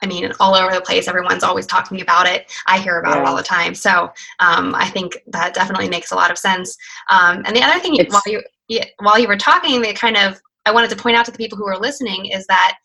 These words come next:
Speaker 1: even if you're not an expert, you can still make such a difference in the world by making information available to people. And, like,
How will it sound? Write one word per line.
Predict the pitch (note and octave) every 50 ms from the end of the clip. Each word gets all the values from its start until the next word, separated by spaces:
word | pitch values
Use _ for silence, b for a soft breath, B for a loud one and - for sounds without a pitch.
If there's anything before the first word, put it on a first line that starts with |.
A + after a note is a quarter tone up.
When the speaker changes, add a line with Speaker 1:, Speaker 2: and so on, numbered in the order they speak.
| b b b b b _ _ -
Speaker 1:
even | B3 D4 D#4 F#4
if | D#4+ -
you're | A#3+ A3 A#3 B3+ C4+ B3
not | G#3 F#3+ G3 G3+ G#3 G#3 G3 G3 G3 - - -
an | G#3 G3
expert, | F#3+ G#3 G#3+ - - - - F#3 F3 F3 F#3 -
you | - A3+ B3
can | - - F#4 F4+
still | E4+ - - - G#3+ G#3 G#3 G3+ G3+ G3+
make | G#3 G3 G3
such | - A3 G3+ G3+
a |
difference | G3 G3 F#3+ G3 G3+ G3+ G#3 -
in | A#3
the | G#3+ G3+
world | G3+ G3+ G3+ G#3 G#3+ B3 A#3+ B B B B B _
by | - F#3 F3+ F3+ F#3 F#3
making | F#3 F#3+ F#3+ F#3+ - G#3 G3 G3 F#3+ F#3+ F#3+ -
information | - G3 G3 F#3+ F#3 F3+ - - F3+
available | E3+ D#3+ - - E3+ E3+ E3+ E3 - - - - - B2+ - - -
to | - -
people. | - G3+ F#3+ _ - - - - - -
And, | G3 G3+ G3
like, | G3 F#3+ -